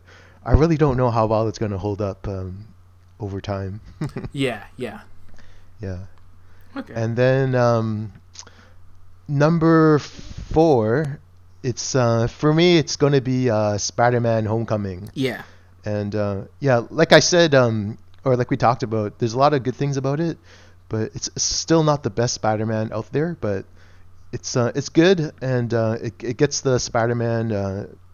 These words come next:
Speaker 1: uh, franchise going, uh, with, uh, Marvel and Sony. And then, um, I guess the third spot would go to Logan.
Speaker 2: Yeah.
Speaker 1: Which, um, I think it, I think this movie could, uh, definitely hold up ov-, over time, and, um,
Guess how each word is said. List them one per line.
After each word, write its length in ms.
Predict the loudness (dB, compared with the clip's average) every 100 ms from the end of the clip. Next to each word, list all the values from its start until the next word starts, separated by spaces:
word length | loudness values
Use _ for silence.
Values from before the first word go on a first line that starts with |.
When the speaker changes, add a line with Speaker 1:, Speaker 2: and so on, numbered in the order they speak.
| -20 -20 -20 -20 -14
Speaker 1:
uh, 280 | -8 -6 -8
franchise 520 | -6 -4 -4 -4 -4
going, 400 | -4 -6 -6 -8
uh, 140 | -8 -8
with, 240 | -8 -8
uh, 80 | -8
Marvel 360 | -6 -6 -6
and 120 | -8 -10
Sony. 420 | -8 -8 -10 -14 -20 -20 _ _ _ -20 -20 -20 -20 -20 -20 -14
And 220 | -10 -6
then, 480 | -4 -2 -2 -4 -4
um, 520 | -4 -6 -6 -10 -12 -16 -20 -20 -20 _ _ _ _ -20 -20 -14
I 80 | -8
guess 340 | -6 -6 -10
the 140 | -14 -4
third 260 | 0 0
spot 320 | 0 0 0 0
would 140 | -2
go 200 | 0 0
to 120 | 0
Logan. 520 | -2 -2 -2 -2 -4 -8 -18 -20 -20 -20 -20 -8
Speaker 2:
Yeah. 320 | -6 -6 -10 -18 -8
Speaker 1:
Which, 320 | -6 -4 -2
um, 480 | 0 -2 -4 -8 -12 -20 -20 -20 -20 -6
I 60 | -4
think 240 | -2 -4
it, 100 | -6 -14 _ -8
I 60 |
think 200 | -6 -4
this 140 | -4 0
movie 240 | 0 0
could, 220 | 2 2 2
uh, 140 | 0
definitely 420 | -2 -4 -2 -2
hold 260 | -2 -4 -4
up 200 | -4 -4
ov-, 200 | -6 -6 -10
over 200 | -8 -6
time, 400 | -6 -6 -8 -8
and, 280 | -8 -8
um, 340 | -8 -8 -10